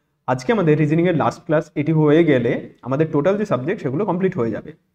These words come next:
আগে ক্লাসগুলো নিয়ে যদি তোমাদের ডাউট থাকে, কোনো problem থাকে, তো অবশ্যই তোমরা comment সেকশনে জানাও। তোমাদের পড়াশোনা কেমন হচ্ছে সেটিও জানাও।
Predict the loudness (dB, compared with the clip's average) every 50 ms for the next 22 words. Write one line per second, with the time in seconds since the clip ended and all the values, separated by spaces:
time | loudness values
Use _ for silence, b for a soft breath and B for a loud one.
0 | _ _ _ _ _ -4 -2 0 0 2 2 2 2 2 2 2 2 2 4 4
1 | 2 2 2 0 0 0 0 -2 0 0 0 0 0 0 2 2 2 2 2 0
2 | -4 -8 -6 -4 -4 -4 -4 -4 -4 -2 0 2 2 2 2 2 0 0 0 -2
3 | -2 -2 -2 -2 -2 -2 -2 -2 -4 -4 -4 -6 -4 -4 -4 -2 -2 0 0 -2
4 | -4 -4 -6 -8 -8 -8 -8 -6 -6 -6 -6 -6 -6 -4 -4 -4 -6 -6 -8 -12
5 | -16 _ _ _ _ -8 -4 -4 0 2 2 2 2 0 0 -4 -2 -2 -2 -2
6 | -2 -4 -4 -6 -6 -6 -6 -8 -6 -4 -2 -2 -2 -2 -2 -2 -2 -4 -6